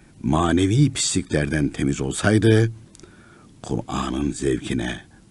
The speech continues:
doyulmazdı" buyuruyor Hazreti Osman-ı Zinnureyn radıyallahu teala.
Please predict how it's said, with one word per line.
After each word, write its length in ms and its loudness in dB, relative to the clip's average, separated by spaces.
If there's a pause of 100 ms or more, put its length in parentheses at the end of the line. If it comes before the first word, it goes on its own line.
(160)
doyulmazdı" 800 -4
buyuruyor 600 -8 (400)
Hazreti 440 -12
Osman-ı 540 -12
Zinnureyn 800 -8 (360)
radıyallahu 520 -12
teala. 360 -18